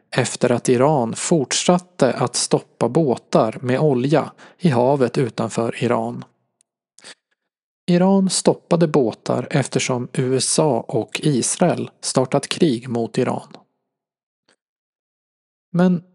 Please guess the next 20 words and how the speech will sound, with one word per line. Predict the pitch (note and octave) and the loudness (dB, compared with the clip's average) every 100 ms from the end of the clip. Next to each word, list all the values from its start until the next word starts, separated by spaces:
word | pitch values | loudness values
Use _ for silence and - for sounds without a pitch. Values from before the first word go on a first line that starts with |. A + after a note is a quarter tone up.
| - | -2
Trumps | G3 G3+ G3 - - | 2 4 2 -2 0
hot | E3 B2 - - | 0 0 -4 -6
om | C3 B2 | -2 -2
att | C3 | -2
förstöra | - D3+ - B2+ C#3+ C#3 A#2 | -2 0 0 2 2 2 0
Iran | - A#2+ B2 A#2 A2 - | 0 0 0 -2 -4 -8
blev | - A#2 | -2 0
inte | C3 A2 - | 0 -2 -4
verklighet. | A#2 C3+ G#2+ - A2 A2 - A#2+ - - - _ _ _ - - - - | -2 0 -2 -4 -6 -6 -6 -6 -8 -12 -12 _ _ _ -20 -20 -20 -6
Det | - F3+ | 0 2
blev | D3 C#3 C3+ | 4 2 0
istället | C#3+ - C#3 A2 A2+ C#3 | -2 2 2 2 0 -2
en | C3+ | -4
paus | - D#3 D3+ A#2+ - - | 0 2 2 0 -4 -4
i | |
kriget. | B2 - D3 B2 A#2 C#3 - - _ _ _ _ _ - - - - - - _ | -4 0 -2 -2 -6 -6 -8 -10 _ _ _ _ _ -20 -20 -18 -16 -20 -20 _
Men | - E3+ E3+ | 0 0 2
pausen | - G3 G3+ - F#3+ | 2 4 4 2 0
är | - A2+ - | 0 -2 0
osäker. | F#3+ D#3+ - - G3 F3+ - - C#3+ - | 2 2 0 2 2 2 -2 -6 -6 -14